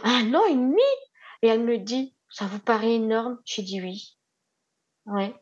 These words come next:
ça me tr-, enfin, moi, je me suis dit, « Mais je me vois pas encore dans un an et demi, euh, encore là, à ce stade-là, en fait. » Et puis, ben,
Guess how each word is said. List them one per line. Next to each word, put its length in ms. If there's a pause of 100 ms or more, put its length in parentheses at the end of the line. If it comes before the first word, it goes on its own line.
ça 220
me 80 (160)
tr-, 220
enfin, 400
moi, 180 (340)
je 100
me 20
suis 140
dit, « 100
Mais 100
je 120
me 60
vois 180
pas 80
encore 220
dans 240
un 140
an 40
et 100
demi, 460
euh, 140 (920)
encore 440
là, 300
à 40
ce 120
stade-là, 640
en 100
fait. » 240 (1500)
Et 120
puis, 360
ben, 400